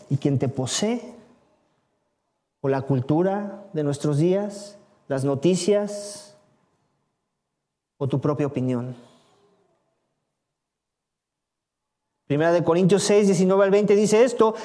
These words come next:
de los cristianos. Si eres cristiano esta mañana, si dices que te has rendido al Señor Dios,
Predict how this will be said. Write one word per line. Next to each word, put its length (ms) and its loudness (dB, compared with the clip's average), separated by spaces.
de 80 2
los 160 2
cristianos. 460 2
Si 80 4
eres 180 4
cristiano 460 2
esta 180 0
mañana, 340 2
si 120 4
dices 340 4
que 300 0
te 120 4
has 140 4
rendido 580 4
al 200 4
Señor 880 2
Dios, 640 2